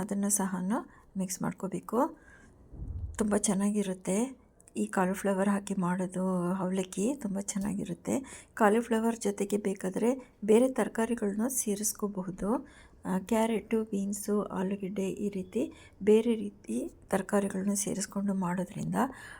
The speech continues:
ಅವಲಕ್ಕಿ ತುಂಬ ರುಚಿಯಾಗಿರುತ್ತೆ, ತುಂಬ ಚೆನ್ನಾಗಿರುತ್ತೆ. ಈಗ ಕಾಲಿಫ್ಲವರು ಒಂದೆರಡು ನಿಮಿಷ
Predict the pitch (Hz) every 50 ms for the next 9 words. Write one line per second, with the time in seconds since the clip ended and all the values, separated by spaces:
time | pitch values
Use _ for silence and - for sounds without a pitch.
0 | - - - 208 208 220 240 233 220 226 - 233 233 - - 190 185 208 226 285
1 | - - - - - - - - - - - - - - - - - 226 226 226
2 | - 240 240 226 214 190 196 180 - - 233 240 208 208 190 202 214 214 - 220
3 | 214 208 208 202 196 185 180 165 170 - - 175 208 247 269 - - - - -
4 | - - - - - - - - - - - - - - - - - - - -
5 | 254 262 269 262 220 220 - 208 196 208 226 - - 226 196 190 185 180 196 208
6 | 247 294 - - - - - - - - - - - - - - - - - -
7 | - 220 240 277 - 262 240 202 185 180 180 196 - -